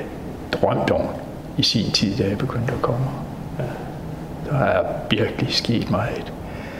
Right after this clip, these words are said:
Speaker 1: At så nogle af projekterne godt nok kan tage sin tid, det er, ja, nu for eksempel med hensyn til Birkesø.
Speaker 2: Ja.
Speaker 1: Jeg var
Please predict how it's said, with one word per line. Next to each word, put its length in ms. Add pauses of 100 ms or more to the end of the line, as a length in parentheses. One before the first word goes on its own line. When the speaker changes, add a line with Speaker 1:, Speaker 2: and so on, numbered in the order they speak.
(240)
Speaker 1:
At 100
så 140
nogle 280
af 60
projekterne 580
godt 160
nok 200
kan 120
tage 200
sin 160
tid, 280 (1300)
det 260
er, 340 (1400)
ja, 180 (960)
nu 60
for 140
eksempel 320
med 100
hensyn 340
til 180
Birkesø. 460 (320)
Speaker 2:
Ja. 140 (1500)
Speaker 1:
Jeg 140
var 560